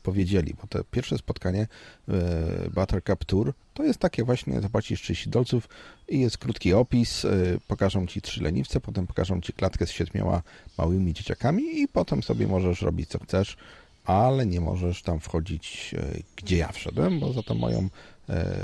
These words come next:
wycieczkę się płaci trochę więcej, trochę dużo więcej. No ale za to masz wejście właśnie do lekarza, do klatek, możesz karmić te leniwce, możesz się tam z nimi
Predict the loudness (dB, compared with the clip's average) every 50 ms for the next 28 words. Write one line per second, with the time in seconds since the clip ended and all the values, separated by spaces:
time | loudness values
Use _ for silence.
0 | -4 -4 -4 -4 -4 -2 -2 -2 -2 -2 -2 -4 -2 -2 -4 -4 -2 -2 -2 -2
1 | -4 -8 -6 -2 0 0 0 2 0 0 0 0 -2 -2 -2 0 0 2 0 0
2 | -2 -6 -6 -6 -4 -4 -4 -4 -4 -2 -2 -4 -4 -2 0 0 0 0 -2 -6
3 | -14 -20 -20 -20 -20 -20 -20 -20 -10 -2 2 4 4 6 6 4 4 4 4 2
4 | 2 2 2 4 2 2 2 2 2 2 2 0 0 -2 0 0 0 -2 -2 -2
5 | -2 -2 -2 -4 -8 -14 -20 -20 -20 -20 -20 -18 _ -8 -8 -2 2 4 4 4
6 | 4 2 0 -2 -4 -8 -14 -20 -16 _ -6 -6 -6 -4 -2 0 2 2 2 2
7 | 2 2 2 2 0 -2 -4 -8 -10 -8 -4 0 2 2 2 2 0 0 0 0
8 | 0 0 0 0 0 0 -2 -2 -2 -4 -6 -4 -2 -2 0 0 0 -2 -4 -4
9 | -4 -4 -2 -2 -2 -2 -4 -4 -6 -6 -4 -4 -4 -4 -6 -6 -8 -10 -14 -10
10 | -8 -8 -6 -6 -6 -6 -6 -6 -4 -4 -4 -2 -4